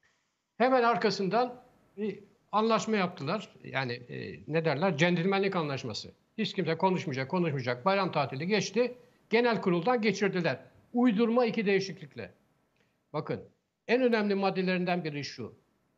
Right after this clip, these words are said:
Bu mesela şimdi bu sözleşmeli subay alınıyor. Bunların içinde meslek liselerinden, meslek liselerinden gelenlere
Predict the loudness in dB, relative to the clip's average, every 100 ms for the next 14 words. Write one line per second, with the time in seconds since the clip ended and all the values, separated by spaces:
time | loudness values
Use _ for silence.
0 | _ _ -6 -4 -4 -4 -6 -2 0 0
1 | -2 -4 -2 -2 -4 -6 -4 -2 0 -2
2 | 0 -2 0 0 2 0 -2 -8 -14 _
3 | _ _ -14 0 2 4 2 2 0 0
4 | 0 0 -2 -4 -14 _ _ _ _ -2
5 | -2 0 0 2 0 2 2 2 0 0
6 | 0 -2 -4 -14 _ _ _ _ _ _
7 | _ -8 -4 -2 -2 -4 -4 -2 -2 -2
8 | -2 -2 0 0 0 2 0 -2